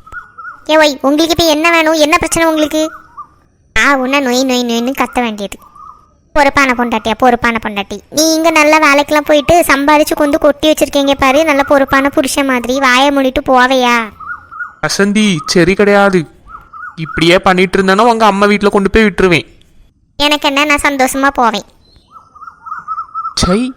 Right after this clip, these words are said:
Speaker 2: இவளையெல்லாம் கல்யாணம் பண்ணிட்டு வந்திருக்கேன் பாரு நானும். என் செருப்பால என்னையே அடிச்சுக்கணும்.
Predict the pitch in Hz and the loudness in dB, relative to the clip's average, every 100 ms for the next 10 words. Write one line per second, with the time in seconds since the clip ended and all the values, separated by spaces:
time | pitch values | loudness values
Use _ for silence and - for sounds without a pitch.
0 | - 151 170 196 196 196 247 180 170 175 | -10 -4 -2 -2 -2 -2 -2 -2 0 -2
1 | 190 208 196 185 202 196 160 185 180 190 | -2 -2 -4 -4 -2 -2 -4 -6 -6 -4
2 | 185 180 180 170 151 160 165 214 - - | 0 0 0 -2 -2 -2 -4 -10 -14 -8
3 | 175 160 180 190 170 - 175 185 190 170 | -4 -2 0 0 0 0 0 2 0 0
4 | 170 170 190 156 170 170 156 147 | 0 0 0 0 -4 -4 -4 -4